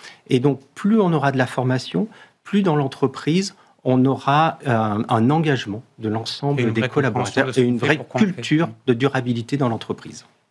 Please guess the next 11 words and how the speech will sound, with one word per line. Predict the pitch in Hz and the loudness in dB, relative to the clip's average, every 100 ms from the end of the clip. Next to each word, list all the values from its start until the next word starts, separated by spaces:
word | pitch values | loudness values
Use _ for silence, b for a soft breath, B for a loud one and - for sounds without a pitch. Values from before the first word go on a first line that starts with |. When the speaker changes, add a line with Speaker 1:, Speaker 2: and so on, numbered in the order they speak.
| - | -4
Speaker 2:
Euh, | 143 143 | 2 2
Oliver | 185 156 156 151 | 2 0 -2 -4
Foss, | 165 165 | -4 -6
du | 131 | -6
côté | - 120 151 | -6 -4 -4
de | 135 | -6
Biomérieux, | 123 127 123 120 117 147 - _ _ | -8 -6 -6 -6 -6 -10 -12 _ _
combien | - 135 143 | -4 0 2
on | 151 135 | 0 0
investit | 123 117 117 - 139 143 | -4 -6 -10 -10 -6 -4
en, | 123 110 110 107 104 | -2 -4 -6 -10 -14